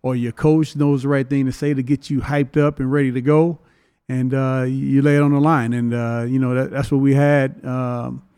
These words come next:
especially those two years in Denver. All, all my years I played, though, I've, I've always had those type of relationships. But those two years that we won the Super Bowl, th-, those were special years,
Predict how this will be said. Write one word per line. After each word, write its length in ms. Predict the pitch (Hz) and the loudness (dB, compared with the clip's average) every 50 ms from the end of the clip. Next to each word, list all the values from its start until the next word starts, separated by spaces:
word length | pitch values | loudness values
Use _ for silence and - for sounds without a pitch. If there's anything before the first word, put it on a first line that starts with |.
| _ _ _ _ - - _ _ - | _ _ _ _ -20 -20 _ _ -10
especially 320 | - - 160 - - 147 | -4 -2 -2 0 2 2
those 260 | 135 147 151 156 147 - | 2 4 4 4 2 2
two 240 | - - - 160 | 0 0 0 2
years 300 | 151 147 143 143 143 135 | 4 6 6 6 6 6
in 100 | 135 135 | 4 4
Denver. 260 | 131 143 139 135 147 156 | 2 2 2 2 4 4
All, 240 | 170 190 185 190 | 4 4 4 2
all 180 | 208 226 262 262 | 0 0 0 2
my 100 | 220 180 | 4 4
years 360 | 160 156 151 143 135 131 120 | 4 6 6 4 4 4 2
I 80 | 143 131 | 0 -2
played, 380 | - - 156 147 139 131 120 | -2 -2 -2 -2 -2 -2 -2
though, 140 | 113 139 131 135 | -2 -2 0 0
I've, 180 | 143 139 135 135 | 0 -2 -4 -6
I've 180 | 139 147 143 | -8 -4 0
always 320 | 160 147 143 143 139 127 - | 0 0 2 0 -2 -2 -2
had 320 | 147 139 135 135 135 131 - _ _ _ _ _ _ _ | -2 -2 0 -2 -4 -6 -12 _ _ _ _ _ _ _
those 160 | - 147 139 - | -4 -4 -2 0
type 160 | 160 147 127 | 0 0 0
of 60 | 131 | 0
relationships. 480 | 135 135 151 160 131 - - 139 123 117 | 2 2 2 2 2 0 -2 -4 -4 -4
But 140 | 120 135 123 | -6 -4 0
those 260 | 147 151 156 151 139 | 2 2 2 0 -2
two 160 | - - 147 | -2 -2 0
years 400 | 143 143 139 135 139 139 139 131 123 | 2 2 2 2 2 2 2 2 0
that 120 | 139 135 | 0 2
we 80 | 135 135 | 2 2
won 160 | 135 139 131 | 2 0 0
the 80 | 127 | -2
Super 180 | - - 147 135 | -2 -4 -6 -6
Bowl, 240 | 123 123 127 123 127 | -4 -2 0 0 0
th-, 200 | 131 139 135 131 | 0 0 0 0
those 200 | 143 151 151 131 | 2 2 2 2
were 80 | 127 123 | 0 -2
special 380 | - - - 143 131 - 135 | -4 -4 -4 -4 -2 -2 -2
years, 540 | 127 127 135 135 131 131 127 127 120 - - | 0 2 2 4 2 2 0 0 -4 -6 -10